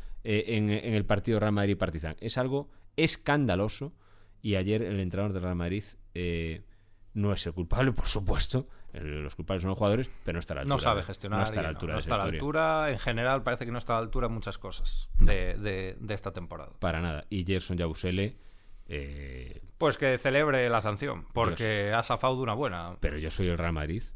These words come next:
Speaker 2: Sí, no, no.
Speaker 1: Hoy ha salido sanción de cinco partidos.
Speaker 2: Cinco partidos.
Speaker 1: En el minuto uno de ha salido sanción, yo digo, "¿Cuánto es la, la factura que le debo a usted? ¿Qué es lo que le debo? Ahí tiene su dinero.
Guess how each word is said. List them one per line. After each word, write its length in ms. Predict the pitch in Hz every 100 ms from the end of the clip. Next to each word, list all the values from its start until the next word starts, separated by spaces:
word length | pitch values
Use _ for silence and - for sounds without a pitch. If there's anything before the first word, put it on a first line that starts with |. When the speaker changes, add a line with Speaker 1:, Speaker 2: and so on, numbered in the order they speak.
| -
Speaker 2:
Sí, 280 | - - -
no, 100 | - -
no. 80 | -
Speaker 1:
Hoy 160 | 110 117
ha 60 |
salido 240 | 113 107 98
sanción 500 | 95 101 104 120 - -
de 140 | 92
cinco 240 | 107 98
partidos. 160 | 87 - 180
Speaker 2:
Cinco 100 | 170
partidos. 300 | 113 - 78 113
Speaker 1:
En 140 | 107
el 100 | 104
minuto 600 | 101 113 147 147 131 -
uno 480 | 151 147 123 135 - -
de 280 | 117 110 107
ha 100 | 107
salido 260 | - 120 117
sanción, 360 | 113 127 147 - - - -
yo 100 | 98
digo, 340 | 101 117 123 - - - -
"¿Cuánto 320 | 131 135 131
es 120 | 120
la, 200 | 110 110 101
la 160 | 107 104
factura 360 | 107 - 117 110
que 80 |
le 60 | 107
debo 140 | 101
a 20 | 98
usted? 360 | - 143 160 - - -
¿Qué 120 | -
es 60 | 127
lo 100 | 120
que 80 | 113
le 100 | 107
debo? 320 | 123 147 -
Ahí 160 | 113 110
tiene 200 | 110 101
su 100 | 131
dinero. 420 | 117 117 127 143